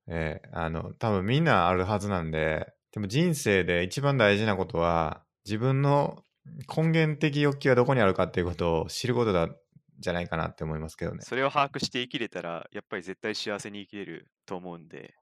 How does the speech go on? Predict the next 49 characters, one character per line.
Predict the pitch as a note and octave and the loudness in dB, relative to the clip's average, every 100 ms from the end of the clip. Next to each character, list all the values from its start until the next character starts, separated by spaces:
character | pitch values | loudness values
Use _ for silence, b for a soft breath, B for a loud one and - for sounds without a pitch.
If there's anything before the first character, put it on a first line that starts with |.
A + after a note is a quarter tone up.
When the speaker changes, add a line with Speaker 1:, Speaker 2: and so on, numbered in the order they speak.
| _ _ _ _ | _ _ _ _
Speaker 1:
う | - | -6
ん。 | F2+ D2+ D#2 _ _ _ _ | -4 -4 -8 _ _ _ _
Speaker 2:
ま | F#2 | -20
あ、 | |
そ | E2+ - | -20 -12
れ | A2 A2 | -8 -8
を | A2 | -8
見 | G#2 G#2 | -10 -14
つ | - | -14
け | A2 | -12
る | G2+ | -12
っ | |
て | - E2+ | -12 -14
い | |
う | |
か、 | E2 - _ | -14 -16 _
ち | - | -14
ゃ | |
ん | G2+ | -12
と | - G2+ F#2 | -8 -8 -6
明 | G2 | -8
確 | G2+ G#2 G#2+ | -8 -10 -10
に | G2+ | -12
把 | G2+ | -12
握 | - | -12
す | - | -14
る | |
っ | G2+ | -14
つ | - | -18
う | E2+ | -18
の | |
は | D#2+ - _ _ _ _ | -18 -20 _ _ _ _
大 | - F#2+ | -12 -8
切 | E2+ D#2 | -6 -8
で | - | -10
す | |
ね。 | - - _ _ _ _ - | -18 -20 _ _ _ _ -16
Speaker 1:
う | |
ん。 | |
う | F2 | -12
ん。 | D#2 D2+ - _ _ | -12 -12 -18 _ _
な | - | 0
ん | E3 | 2
か | C#3+ | 4
ね、 | G#2+ G2+ F2+ - - _ _ _ - | 4 2 0 -4 -16 _ _ _ -14
最 | - F3 | -2 -2
近 | F3 F3+ | 0 0
よ | F#3 E3 | 0 0
く、 | B2 G2+ F#2 - - | 2 4 2 -2 -8